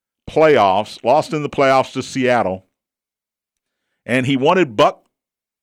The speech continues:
M-, Buck, uh, Showalter to fire four of his coaches, and Showalter wouldn't do it, so he was shown the door. Three of the next four years, or four of the next five years, I think the Yankees would win the World Series.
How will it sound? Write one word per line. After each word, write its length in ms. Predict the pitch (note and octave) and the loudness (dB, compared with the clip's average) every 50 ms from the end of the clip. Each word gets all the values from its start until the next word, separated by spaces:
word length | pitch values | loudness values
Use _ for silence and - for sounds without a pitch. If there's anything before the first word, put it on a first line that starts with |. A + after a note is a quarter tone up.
| _ _ _ | _ _ _
M-, 100 | C#3+ C#3+ - _ | -4 -4 -4 _
Buck, 340 | A2+ G2+ E3 F3+ - - - | -2 2 2 2 2 0 0
uh, 280 | E3 D3 C#3 C3+ C3 B2 - | 0 2 2 2 0 -2 -4
Showalter 580 | - - E3+ E3 E3 C#3 B2+ B2 B2 - C3+ B2+ | -4 0 0 2 4 4 4 2 2 0 -4 -4
to 80 | A#2+ | -4
fire 440 | - - - C#3+ D3 D#3+ E3+ D#3+ D3 | -8 -4 -2 0 2 2 2 2 0
four 300 | - - - D3 D#3 D#3+ | -2 -4 -4 -2 -2 0
of 60 | C#3+ | 0
his 120 | C3+ B2+ - | -2 -4 -6
coaches, 600 | - - C3+ B2+ B2+ - - E2+ F2+ F2+ - - _ _ _ _ _ _ _ _ _ _ _ _ _ _ _ _ _ _ | -2 -2 -2 -2 -2 -6 -10 -12 -12 -14 -16 -20 _ _ _ _ _ _ _ _ _ _ _ _ _ _ _ _ _ _
and 200 | C3 B2 A#2+ A#2 | -6 -6 -6 -4
Showalter 500 | - - D3+ D#3 D#3 D3+ C#3+ - C#3+ C3 | 0 0 2 4 4 2 2 0 0 0
wouldn't 240 | C#3 C#3+ C#3 C3+ B2 | 0 0 0 0 -4
do 140 | C3+ D3+ | -4 -4
it, 140 | A#2+ - - | -4 -8 -10
so 160 | - - G2+ | -8 -8 -6
he 120 | F#2+ B2+ C#3+ | -4 -4 -4
was 180 | C#3 C3+ G#2 | -4 -6 -8
shown 320 | - - - C3 C3 C#3+ C#3+ | -6 -4 -4 -2 -2 -2 -4
the 80 | B2 | -8
door. 380 | A#2 A2+ B2+ C3 B2 - - _ _ _ _ _ _ _ _ _ _ _ _ _ _ _ _ _ _ _ _ _ _ _ _ _ _ _ _ _ _ _ _ _ _ | -4 -2 -2 -2 -2 -4 -10 _ _ _ _ _ _ _ _ _ _ _ _ _ _ _ _ _ _ _ _ _ _ _ _ _ _ _ _ _ _ _ _ _ _
Three 220 | - C3+ D#3+ F#3+ G#3+ | -2 0 2 2 4
of 80 | F#3+ | 2
the 60 | D#3+ | 2
next 240 | D3+ D#3 D#3+ D#3 - | 2 0 0 0 -6
four 320 | - - E3+ E3+ D#3+ D#3+ D3 | -6 -2 0 0 0 0 0
years, 340 | C#3 D#3+ F3 D#3+ D3 - | -2 -2 0 0 -2 -2
or 80 | A#2+ G#2+ | -4 -6
four 240 | - - - F#3+ G#3+ | -6 -2 0 0 0
of 60 | F#3 | 0
the 60 | D3 | 0
next 180 | D3+ C#3+ - - | -4 -6 -6 -4
five 280 | - C#3+ E3 G3+ F#3+ | -4 -2 -2 -2 -4
years, 200 | A#2+ F#2 F2+ - | -6 -8 -8 -8
I 80 | G2+ F#2+ | -8 -10
think 140 | G#2 F2+ - | -10 -12 -14
the 60 | G#2 | -16
Yankees 440 | G2+ G2+ A#2 C#3 C#3+ - C3 A2 - | -10 -8 -8 -8 -8 -8 -12 -10 -8
would 140 | A2 G#2+ F#2 | -8 -8 -8
win 180 | F#2 A2 A#2+ A#2 | -6 -8 -8 -8
the 80 | G#2 | -8
World 240 | F#2+ G#2 G#2+ G2 F#2 | -6 -6 -6 -8 -8
Series. 460 | - - G#2+ G#2 F#2+ - _ _ _ | -12 -14 -12 -14 -14 -16 _ _ _